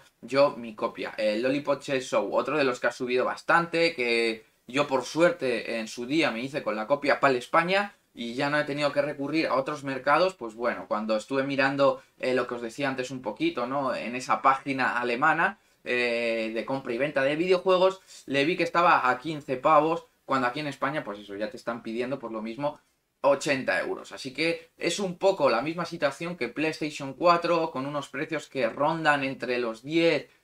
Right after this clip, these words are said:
treinta, cuarenta, cincuenta pavos, y luego algunos que se escapan ya a los cien, pero por regla general tiene un catálogo bastante grande, ¿vale? Esa generación,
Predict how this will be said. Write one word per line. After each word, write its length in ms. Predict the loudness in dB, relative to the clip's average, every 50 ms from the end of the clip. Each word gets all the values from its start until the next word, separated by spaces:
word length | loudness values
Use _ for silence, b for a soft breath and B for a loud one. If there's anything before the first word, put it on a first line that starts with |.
| b _
treinta, 540 | _ -2 0 2 0 0 0 0 0 0 0
cuarenta, 500 | 0 0 0 0 0 -2 -2 -4 -4 -4
cincuenta 500 | -4 -8 -10 -4 -4 -4 0 0 0 2
pavos, 300 | 6 6 4 4 2 -2
y 60 | -4 -4
luego 160 | -2 0 2
algunos 340 | 0 0 0 -4 -6 -8 -6
que 100 | -6 -8
se 80 | -8 -8
escapan 440 | -6 -2 -2 0 2 2 0 2
ya 300 | 2 2 2 2 0 -4 -12 _ _ _
a 140 | _ 2 2
los 200 | 4 2 0 -2
cien, 240 | -2 0 0 0 0
pero 220 | 0 -2 -2 -2 -2
por 160 | -4 -4 -2
regla 240 | -2 0 0 -2 -2
general 460 | -2 -6 -4 -2 0 0 0 0 0
tiene 180 | -4 -6 -6 -6
un 60 | -6
catálogo 440 | -6 -6 -4 0 0 2 2 2 0
bastante 560 | -2 -6 -8 2 2 2 2 4 2 2 2
grande, 320 | 4 2 0 0 0 0
¿vale? 300 | 0 2 2 2 0 0
Esa 180 | 0 -2 -4 -4
generación, 720 | -4 -4 -4 -2 -2 -2 -4 -2 -2 0 0 0 -2 -4